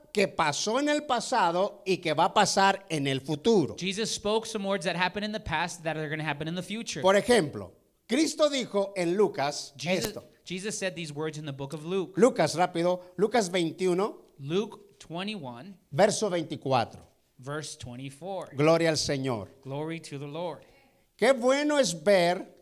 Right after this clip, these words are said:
Speaker 2: How good is it to see
Speaker 1: lo que dice Dios
Speaker 2: what God says
Speaker 1: y que se va cumpliendo o que va
Speaker 2: and
Speaker 1: pasando.
Speaker 2: the things that are fulfilling or going to be fulfilled.
Speaker 1: Alabado el nombre de Jesús.
Speaker 2: Blessed be the name of the Lord.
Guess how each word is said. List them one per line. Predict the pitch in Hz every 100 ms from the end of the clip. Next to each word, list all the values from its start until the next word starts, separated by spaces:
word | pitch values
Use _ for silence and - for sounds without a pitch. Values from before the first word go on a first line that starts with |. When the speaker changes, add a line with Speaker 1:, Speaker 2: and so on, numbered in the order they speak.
| -
Speaker 2:
How | 165 190
good | 147 214 233
is | 214
it | 220 226
to | 220
see | - 156 131 113
Speaker 1:
lo | 156 165
que | 170
dice | 233 - 233
Dios | 202 208 233 269 - -
Speaker 2:
what | 147
God | 156 185 208
says | - 139 131 185 - -
Speaker 1:
y |
que | 143 156
se | 160
va | 156 180
cumpliendo | 185 170 175 185 190 208
o | 151
que | 135 127
va | 131
Speaker 2:
and |
Speaker 1:
pasando. | - 143 214 190 156
Speaker 2:
the | 147
things | 139 170 170
that | 160
are | 151
fulfilling | 147 139 - 196 214 220
or | 170
going | 143 139 147 143
to | 147
be | 135
fulfilled. | 131 143 202 208 185
Speaker 1:
Alabado | 139 139 160 175
el | 170 156
nombre | 170 185 147
de | 139
Jesús. | 139 139 180 131 - -
Speaker 2:
Blessed | 127 160 180 202 156
be | 165
the | 156 151
name | 139 147
of |
the | 156
Lord. | 165 190 139